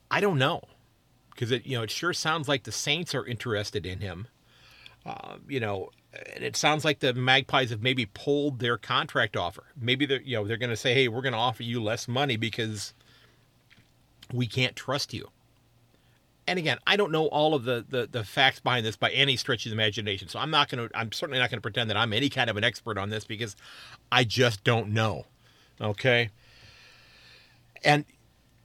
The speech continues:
it's interesting. This is one of the things that's different about, uh, the A F L from, uh, sports leagues in the United States. Uh, the fact that there are rumblings out there that Fremantle has supposedly made this,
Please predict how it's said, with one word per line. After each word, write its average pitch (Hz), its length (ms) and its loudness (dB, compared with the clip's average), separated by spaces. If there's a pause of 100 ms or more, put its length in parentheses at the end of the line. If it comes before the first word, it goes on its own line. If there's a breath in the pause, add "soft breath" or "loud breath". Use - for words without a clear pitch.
(340)
it's 180 200 2
interesting. 208 380 2
This 185 180 2
is 185 100 -2
one 233 140 2
of - 60 0
the 196 60 0
things 175 120 -2
that's 151 160 -8
different 165 320 0
about, 131 420 0
uh, 120 360 0 (360)
the 127 200 -2
A 151 140 6
F 131 160 2
L 139 260 4
from, 123 540 -2
uh, 110 580 -2 (260)
sports - 440 0
leagues 123 280 0
in 131 100 0
the 117 80 0
United 120 360 2
States. 131 580 -2 (280 loud breath)
Uh, 50 360 -8 (420)
the 123 100 -2
fact 160 300 4
that 147 140 -2
there 139 180 0
are 131 180 4
rumblings 135 480 2
out 131 180 4
there 131 120 2
that 113 140 -4
Fremantle 139 500 2
has 123 160 0
supposedly 123 560 0
made 120 260 -2
this, 110 200 -2